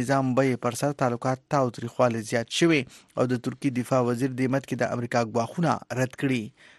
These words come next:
د ترکي دفاع وزیر هلوسی اکار ویلي، د واشنګټن رویه دوستانه نه ده. د امریکا موقتي دفاع وزیر پټریک شانهان خپل ترکي سیال ته لیکل شوی یو وروستي خط کې هغه ټول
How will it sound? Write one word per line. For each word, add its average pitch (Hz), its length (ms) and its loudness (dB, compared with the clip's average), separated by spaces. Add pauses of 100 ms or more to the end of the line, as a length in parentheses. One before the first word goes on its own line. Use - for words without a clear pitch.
(160)
د 113 100 -10
ترکي 120 280 -4
دفاع 117 260 0
وزیر 120 260 0 (100)
هلوسی 131 340 0 (120)
اکار 151 440 4
ویلي، 147 280 4 (380)
د 113 120 -2
واشنګټن 123 580 -2
رویه 120 340 0 (140)
دوستانه 131 480 -2
نه 117 160 2
ده. 110 100 0 (720)
د 170 80 4
امریکا 180 260 6 (320)
موقتي 160 420 2 (180)
دفاع 131 280 4
وزیر 127 240 0 (140)
پټریک 131 400 -4
شانهان 143 580 -2
خپل 143 240 -4 (100)
ترکي 127 280 -6
سیال 127 280 0
ته 117 120 -4
لیکل 117 200 -6 (120)
شوی 120 260 -4
یو 120 80 -2
وروستي 117 380 -8
خط 147 200 4
کې - 640 -8
هغه 156 320 2
ټول 156 160 4